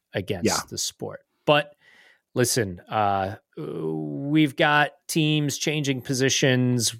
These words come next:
Speaker 1: We've got, uh, Danny Rick still fresh in the field.
Speaker 2: Mm-hmm.
Speaker 1: And I'm, I'm optimistic that we've got brighter days ahead
Speaker 2: Yeah.
Speaker 1: of us in the sport.
Speaker 2: Yeah.
Speaker 1: And we're heading to Spa. So,
Speaker 2: We are.
Speaker 1: uh,
Speaker 2: We
Speaker 1: you know,
Speaker 2: are.
Speaker 1: may-,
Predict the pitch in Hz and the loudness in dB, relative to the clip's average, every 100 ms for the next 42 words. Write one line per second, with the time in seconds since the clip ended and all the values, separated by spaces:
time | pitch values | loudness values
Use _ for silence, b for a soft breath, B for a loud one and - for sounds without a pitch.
0 | - 120 110 - 120 107 104 104 _ - | -2 0 0 0 0 2 0 -2 _ -8
1 | 113 95 90 90 92 - - 123 123 117 | -6 -6 -8 -10 -12 -14 -4 0 2 2
2 | 110 117 - - - - - - 127 110 | 4 2 2 -16 -14 -6 -4 0 0 0
3 | - 139 113 - - - 143 110 - 127 | 0 0 0 0 -4 -2 -2 -2 0 2
4 | 117 110 104 101 101 123 123 131 156 B | 4 6 4 4 2 2 2 4 2 B
5 | B B _ - 107 101 95 95 - 101 | B B _ 0 4 4 2 -2 0 0
6 | 95 - 104 104 95 - 95 90 - - | 0 0 2 4 2 0 -4 -2 -2 -2
7 | 98 - - 113 95 - 120 95 107 95 | -6 -8 -6 -4 -4 -4 -6 -4 -4 -6
8 | - 117 87 90 90 95 101 - - - | 0 2 2 0 -2 -4 -4 -4 0 0
9 | - 110 - 104 127 143 - - - 101 | 0 -2 0 4 6 4 0 -6 -6 -6
10 | - - 113 - _ _ _ _ - 123 | -6 -8 -14 -14 _ _ _ _ -4 0
11 | 190 175 180 170 - - - - - - | 4 4 4 2 -2 0 -2 -4 -12 -8
12 | - 131 202 196 147 113 101 98 117 131 | -4 2 6 8 8 4 -2 -4 0 0
13 | 104 87 120 135 | 0 -4 -6 -6